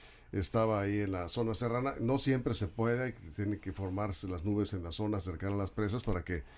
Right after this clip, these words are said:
se detonen las nubes con, eh, eh, pues, toda esa, eh, tecnología que se usa y provocar la lluvia precisamente ahí donde están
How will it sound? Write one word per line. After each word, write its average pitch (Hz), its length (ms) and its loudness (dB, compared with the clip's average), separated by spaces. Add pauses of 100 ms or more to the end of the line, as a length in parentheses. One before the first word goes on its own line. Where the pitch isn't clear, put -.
(200)
se - 180 -4
detonen 95 560 0
las 104 140 0
nubes 113 400 2 (420)
con, 104 340 0
eh, 85 520 -2 (100)
eh, 82 340 -2
pues, 92 140 -2
toda 120 140 2
esa, 95 240 -2 (500)
eh, 76 340 -6
tecnología 98 540 0
que 110 80 -2
se 113 80 -2
usa 117 360 0 (340)
y 104 100 0
provocar 110 460 2
la 135 80 4
lluvia 131 280 6
precisamente 117 640 2
ahí 92 260 0
donde 110 240 0
están 101 340 -2